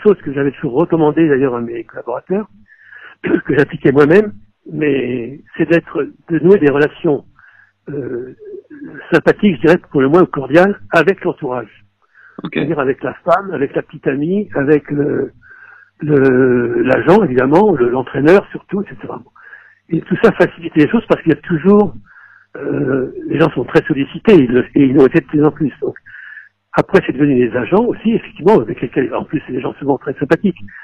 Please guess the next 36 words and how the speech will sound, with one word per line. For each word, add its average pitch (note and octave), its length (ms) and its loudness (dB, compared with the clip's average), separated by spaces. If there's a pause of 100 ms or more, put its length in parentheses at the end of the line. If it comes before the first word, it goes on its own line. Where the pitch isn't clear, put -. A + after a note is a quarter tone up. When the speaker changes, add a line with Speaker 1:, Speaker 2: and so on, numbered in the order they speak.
(160)
Speaker 1:
et C#3 80 -4
qui - 120 -10
sont D3 140 0
très E3 240 4
demandés, D3 280 2
mais E3+ 120 2
qui - 140 -16
connaissaient D#3+ 400 0
aussi, F3+ 400 -8 (720)
qui F3+ 80 -10
connaissent F3 320 2
aussi F3+ 260 0
l'histoire E3 360 0
du D3 100 0
magazine. D#3+ 360 2
Et, C3 240 0
euh, C#3 160 -8
je - 160 -6
dirais E3 140 2
que - 80 -20
l'histoire E3+ 260 -6
du D3+ 60 -2
magazine D3+ 460 -2
qui - 120 -8
a - 60 -6
toujours, D#3 520 -4 (840)
euh, D#3+ 220 -4
accordé, D3 800 0 (420)
qui F3 60 0
a E3+ 60 4
essayé F3 160 -2
d'accorder D#3 280 -2
des D3+ 80 0
importances, E3 500 -4 (840)
euh, C3 800 -12
relatives D#3 600 -4